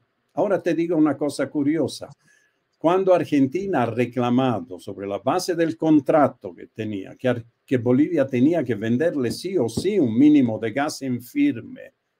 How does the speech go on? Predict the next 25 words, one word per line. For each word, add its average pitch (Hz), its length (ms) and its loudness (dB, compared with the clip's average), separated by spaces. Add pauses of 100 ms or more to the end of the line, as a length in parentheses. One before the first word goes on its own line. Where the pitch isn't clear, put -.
no 139 240 0
cuando 110 460 -8
tenía, 131 580 -2
si 110 200 -10
tenía, 131 680 -4 (260)
como 120 360 0 (160)
pretendía 113 580 -4
Yacimientos. - 1000 -14 (480)
Entonces, 127 840 0
ahí 123 320 2
fueron 98 800 -6
cuatro 131 560 0
u 113 160 -2
ocho, 135 460 0 (260)
según 120 640 2
si 127 140 -6
era 110 180 0
verano, 120 500 0
si 113 160 -8
era 107 160 -4
invierno. 95 640 -12 (420)
Bueno, 104 420 -2
¿qué 180 180 8
hizo 175 600 0
Yacimiento? 127 920 2